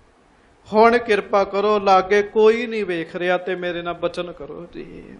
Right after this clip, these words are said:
ਤੇ ਮਹਾਰਾਜ ਨੇ ਉਸੇ ਵੇਲੇ ਹੀ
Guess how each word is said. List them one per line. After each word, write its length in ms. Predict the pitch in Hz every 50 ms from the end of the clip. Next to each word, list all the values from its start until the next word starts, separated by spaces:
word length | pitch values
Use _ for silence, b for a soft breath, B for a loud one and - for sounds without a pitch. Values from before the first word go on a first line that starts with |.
| - 180 196 202 _ _ _ _ _ _ _ _ _ _ _ _ _ _ _ _ _ _ _ _ _ _ _ _ _ _ _ -
ਤੇ 180 | 202 202 190
ਮਹਾਰਾਜ 720 | 175 175 180 180 180 180 180 180 170 170 170 175 175 175 190
ਨੇ 580 | 180 175 175 175 180 190 208 233 262 269 277 - - - - _ _ _ _ _ _ _ _ -
ਉਸੇ 500 | 240 240 233 240 - - 269 269 262 262
ਵੇਲੇ 420 | 233 220 214 214 220 240 247 247 247
ਹੀ 260 | 233 208 175 -